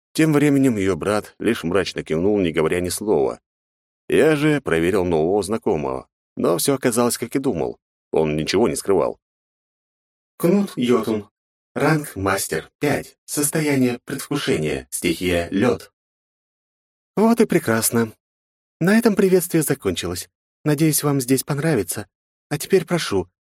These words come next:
выбирайте себе места в аудитории и присаживайтесь. Я и так укоротила ради вас своё занятие, так что пора нагонять.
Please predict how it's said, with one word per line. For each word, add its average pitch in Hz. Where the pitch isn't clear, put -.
выбирайте 196
себе 147
места 127
в 107
аудитории 143
и 170
присаживайтесь. 110
Я 202
и 202
так 139
укоротила 147
ради 131
вас 131
своё 131
занятие, 104
так 214
что -
пора 202
нагонять. 196